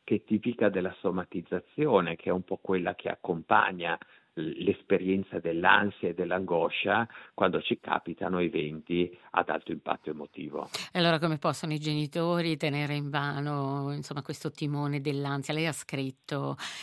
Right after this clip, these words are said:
Speaker 2: in un bellissimo articolo gli strascichi di ciò che è accaduto a Crans Montana resteranno con noi per moltissimo tempo, diventeranno battiti accelerati del cuore ogni volta che i nostri figli ci saluteranno per andare a una festa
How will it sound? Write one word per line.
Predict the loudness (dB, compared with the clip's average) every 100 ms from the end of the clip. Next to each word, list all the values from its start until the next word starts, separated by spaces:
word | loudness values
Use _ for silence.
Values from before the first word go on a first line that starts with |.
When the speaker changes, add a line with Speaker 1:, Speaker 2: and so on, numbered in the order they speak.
| -8
Speaker 2:
in | -2
un | 0 0
bellissimo | 0 -2 -4 -4
articolo | -4 -2 -6 -2 0 2
gli | 0
strascichi | -2 -2 0 0 0 -2 -4 -6 -6 -4 -2
di | -4
ciò | -2 0 0
che | 0
è | -4
accaduto | -2 -2 -2 -2
a | -2
Crans | -2 -2
Montana | 0 0 2 0
resteranno | -2 -6 -4 -2 -2 -4 -6 -18 -2
con | 2 4
noi | 4 2
per | 2 0 0
moltissimo | 0 -2 -2 -4 -4 -6 -6
tempo, | -4 -2 -2 -4
diventeranno | -4 -2 -2 0 0 2 0 -2 -8 -12
battiti | 2 4 4 2 0 0
accelerati | 0 0 0 2 4 4 2 0 -2
del | -2
cuore | 0 0 0
ogni | 0 0
volta | 0 0 -2
che | -4
i | -2
nostri | -4 -6
figli | -8 -6 -4
ci | -4 -4
saluteranno | -4 -4 -2 0 0 0
per | -2
andare | -2 0 2
a |
una | 2 0
festa | -2 -4 -4 -2 -2